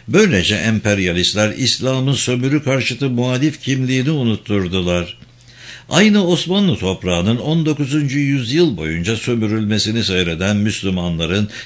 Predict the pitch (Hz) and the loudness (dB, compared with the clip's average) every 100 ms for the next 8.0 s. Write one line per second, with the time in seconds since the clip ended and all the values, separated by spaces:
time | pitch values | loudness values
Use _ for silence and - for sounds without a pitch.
0 | - 151 175 - 165 165 - 151 156 147 | 2 2 2 0 0 2 0 0 -2 0
1 | 151 160 - 139 131 123 - 123 110 107 | 0 0 -2 -4 -2 -4 -2 -2 -2 0
2 | 104 101 95 87 98 95 - - - 139 | 2 2 0 0 -2 -4 -12 -4 -2 0
3 | 165 180 165 98 90 98 92 87 98 - | 2 2 4 2 2 0 0 -2 -2 0
4 | 98 90 87 92 71 98 110 92 131 - | 0 0 -2 -4 -2 0 0 0 -2 0
5 | 139 147 147 131 135 147 139 139 - 131 | -2 0 0 0 0 0 0 -2 -2 -2
6 | 165 151 117 117 117 123 117 123 123 127 | 0 0 0 0 -2 -2 -2 -2 -2 -2
7 | 151 135 110 - 107 104 95 87 82 85 | -2 -2 -4 -4 0 2 2 0 -2 -4